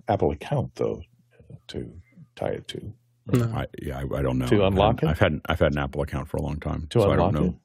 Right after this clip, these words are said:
Speaker 1: it? Yeah. Okay.
Speaker 3: I, I don't, I don't know what, I don't, uh, know. I, I don't have any re-, point of reference for that. Like, I don't know. Maybe. I, I've just always had a, um, I, we take a lot, we take our iPads off accounts, but you usually leave it on some account. We give it some account,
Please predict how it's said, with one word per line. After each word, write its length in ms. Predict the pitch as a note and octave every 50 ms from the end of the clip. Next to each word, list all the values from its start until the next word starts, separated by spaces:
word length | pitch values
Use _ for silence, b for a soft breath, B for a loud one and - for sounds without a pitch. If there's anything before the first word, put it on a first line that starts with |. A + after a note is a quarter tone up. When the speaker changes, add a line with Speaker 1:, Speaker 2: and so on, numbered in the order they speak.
| _ -
Speaker 1:
it? 260 | G2+ F#2+ G#2 A#2 b b b b b b b _ -
Yeah. 60 | G#2
Okay. 300 | G2 F#2+ - - E2 E2+ - _ _ _ _ -
Speaker 3:
I, 80 | D2+
I 20 | D2
don't, 240 | D2 C#2+ C#2 B1+ - C#2+
I 60 | D2+
don't 160 | D2+ C#2+ C2+
know 100 | D2+ D2
what, 200 | C#2+ D2 - - - - -
I 140 | G#1+ C#2+ D2+
don't, 360 | D#2 D2 C#2+ C#2 C#2 - - D2
uh, 160 | C2+ B1+ B1+
know. 300 | C2+ C#2 C#2 C2+ C2+ C2 -
I, 120 | E2+ F2 E2 - - -
I 80 | - E2
don't 140 | F2 E2
have 160 | D#2+ E2 D2+ D2
any 140 | D2 D2 C#2+ C#2 C#2+ - - _ _ _ _ _ _ _ _ _ -
re-, 160 | E2+ E2 D2+ - -
point 220 | - - E2 D2+
of 80 | C#2 C2+
reference 340 | C#2+ C2+ - - - D#2 -
for 120 | - -
that. 200 | - - - - - _ _ _ -
Like, 160 | F2 E2+ E2
I 80 | D#2+
don't 140 | D#2 D#2 D2+
know. 200 | D#2 D2 C2+ C#2 D2+
Maybe. 380 | E2 F#2 F#2 E2+ D2+ D2 D2+ B B B B B B B B _ -
I, 180 | D#2+ - D2
I've 60 | D#2 D2+
just 180 | D2+ D2+ -
always 260 | D2+ D#2 D2 D2 C#2+
had 160 | - C#2+ C2+ C2
a, 200 | B1+ C2+ C2+ - _ _ _ _ _ _ _ _
um, 140 | E2 E2 - -
I, 80 | F2 F2+
we 120 | F#2 A#2
take 180 | B2 - D#3+ A#2+
a 40 | A2
lot, 220 | F2+ E2 E2 - -
we 60 | G2
take 160 | C#3+ B2+ A2
our 80 | F#2 -
iPads 400 | D2+ E2 F#2 - D#2+ D#2 C#2 C2+
off 180 | C#2+ C#2 -
accounts, 360 | - - - C2+ B1+ C2 -
but 220 | - - C2+ A#1+ B B B B B B B B _
you 120 | - F#2+ G2+
usually 300 | A#2 A2 G2 F#2 F2 D#2+
leave 180 | E2+ E2 C#2+
it 60 | D2+
on 120 | D2 C2+ C2+
some 180 | - F2+ D#2+
account. 260 | - - - B1 A1 C#2+
We 80 | F#2
give 220 | E2+ E2 F#2 F2+ F2
it 160 | D#2 - -
some 200 | - E2 D#2 D2+
account, 440 | D2+ - - D2+ D2 D#2 F#2 -